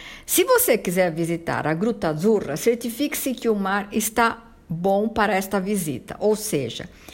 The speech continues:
que a maré está baixa. Porque a maré alta, a fenda da grupa fica inacessível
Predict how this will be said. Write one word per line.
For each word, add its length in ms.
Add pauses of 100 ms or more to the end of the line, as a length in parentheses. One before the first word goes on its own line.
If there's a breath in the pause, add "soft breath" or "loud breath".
(200 loud breath)
que 100
a 80
maré 460
está 280
baixa. 540 (440 loud breath)
Porque 360
a 100
maré 380
alta, 500
a 100
fenda 460
da 180
grupa 440
fica 320
inacessível 1000